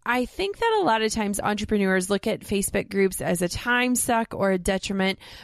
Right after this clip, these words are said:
but there are some really, really big benefits. And I'm seeing them used all across many different industries, from photographers to people in M L M, which I'm sure all of us have seen them use Facebook groups,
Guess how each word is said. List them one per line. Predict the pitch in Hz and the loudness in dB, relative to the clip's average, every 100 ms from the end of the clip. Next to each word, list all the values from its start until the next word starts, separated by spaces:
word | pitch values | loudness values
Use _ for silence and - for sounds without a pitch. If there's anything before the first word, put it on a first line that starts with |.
| - | -2
but | 240 226 | 0 2
there | 214 247 254 | 2 2 4
are | 262 262 | 4 4
some | 269 311 277 240 | 2 0 0 0
really, | 208 277 330 320 | 0 2 4 4
really | 285 311 | 4 4
big | 247 247 185 | 2 -2 0
benefits. | 208 254 240 185 - - | 0 0 -2 -2 -4 -4
And | 214 220 | 0 2
I'm | 226 | 2
seeing | 226 247 269 330 320 | 0 0 4 4 4
them | 269 | 2
used | 233 220 226 202 - | 2 2 0 -2 -4
all | - 240 262 269 269 | 2 4 6 6 4
across | 226 - 220 202 208 - - - - - | 2 -2 0 2 2 -2 -10 -20 -10 0
many | 208 233 269 277 | 4 4 4 2
different | 269 254 208 | 2 0 0
industries, | 208 202 190 - 196 185 170 180 | 2 2 0 -2 -2 0 0 -2
from | - - - | -2 -4 -4
photographers | - - - 240 226 220 202 180 180 185 | -8 -8 -2 0 0 -2 0 -2 -2 -4
to | 208 | -6
people | 214 196 202 | -6 0 0
in | 202 196 185 | 2 0 -2
M | - 185 | -2 0
L | 175 185 | 0 0
M, | 226 240 233 | 0 0 0
which | 196 - | 0 -2
I'm | 180 190 | -6 -4
sure | 190 185 | -2 0
all | 180 185 | 0 0
of | 190 | -2
us | 180 | -4
have | - 190 | -4 -6
seen | - 190 185 | -4 -2 -2
them | 175 | -2
use | 175 175 - | -2 -4 -2
Facebook | 180 185 - 180 | -2 -2 -4 -6
groups, | - 175 175 - | -2 -2 0 -6